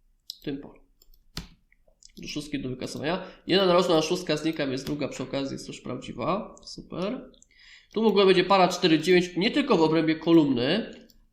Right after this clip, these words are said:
ale też w obrębie bloku. Czyli zostają do wpisania nam cyfry tu jeszcze trzy, pięć, sześć. Piątka nie może już tych pola, więc na pewno tu jest pięć do wpisania. Tu jest nie ma piątek. Do wpisania też brakuje nam trzy, sześć, yy, bo, bo po cztery dziewięć to jest zablokowane.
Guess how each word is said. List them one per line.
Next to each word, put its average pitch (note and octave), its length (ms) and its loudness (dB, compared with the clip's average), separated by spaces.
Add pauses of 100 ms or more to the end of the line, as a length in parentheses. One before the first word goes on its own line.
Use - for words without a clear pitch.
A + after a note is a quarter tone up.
ale D#3 220 4
też A3+ 140 0
w A#3 40 2
obrębie D3 320 2
bloku. A3 380 2
Czyli - 140 -8
zostają F#3+ 300 0
do G3+ 120 -2
wpisania G3 300 -4
nam F#3+ 100 -2
cyfry F#3 240 -8
tu F3+ 100 -4
jeszcze E3+ 300 -2
trzy, G3 300 -6
pięć, F3+ 260 -6
sześć. D3 340 -4
Piątka A3+ 360 -2
nie F3+ 80 2
może F3 160 -2
już E3 100 -10
tych F3+ 220 -6
pola, D#3 200 0
więc C#3 180 -6
na - 100 -8
pewno F3 200 0
tu C3 120 -8
jest - 160 -10
pięć D3 180 -2
do - 60 -10
wpisania. C#3+ 560 -8 (480)
Tu G3 60 -8
jest D#3 120 -6
nie C#3+ 60 -2
ma C3 80 -6
piątek. C3+ 640 -8 (320)
Do G3+ 100 0
wpisania G#3 280 0
też G#3 160 -8
brakuje F#3+ 220 0
nam F3 140 0
trzy, - 200 -6
sześć, D3+ 600 -2
yy, C3+ 440 -6
bo, C#3 120 -6
bo C3+ 100 -6
po D3 120 -8
cztery C#3 320 -6
dziewięć C#3 220 -6
to C#3+ 40 -6
jest C#3 80 -6
zablokowane. C#3 760 -6